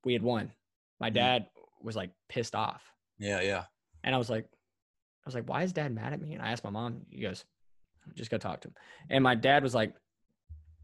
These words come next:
Speaker 1: "Did you talk to the referee? Did you talk to the referee? Did you talk, were you talking to the referee?" I go, "No, sir, I wasn't. I just, like, looked at the cr-,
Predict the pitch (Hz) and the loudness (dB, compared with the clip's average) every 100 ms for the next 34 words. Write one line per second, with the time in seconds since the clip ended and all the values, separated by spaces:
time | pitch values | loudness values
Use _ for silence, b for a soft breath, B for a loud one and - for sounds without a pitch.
0 | - - 117 170 190 190 - 139 127 110 | -16 -10 -2 2 2 2 2 0 0 -2
1 | 120 101 104 _ _ _ _ _ 135 135 | -4 -6 -10 _ _ _ _ _ -2 2
2 | 165 185 147 160 143 120 131 117 165 170 | 4 2 2 0 0 0 -6 0 2 4
3 | 220 175 - b b b _ _ _ 156 | 4 2 -2 b b b _ _ _ 2
4 | 196 185 180 180 165 147 143 - 147 151 | 4 6 4 6 2 2 0 0 -2 -4
5 | - _ _ 143 135 113 117 - 185 143 | -8 _ _ -2 0 0 -2 -14 -2 0
6 | 190 - 113 107 113 175 131 110 - 123 | 2 0 0 0 2 0 -2 -6 -6 -4
7 | 123 117 127 110 - b b b 127 131 | -4 -2 0 -2 -6 b b b 0 2
8 | 139 147 113 120 | 2 -2 -2 -2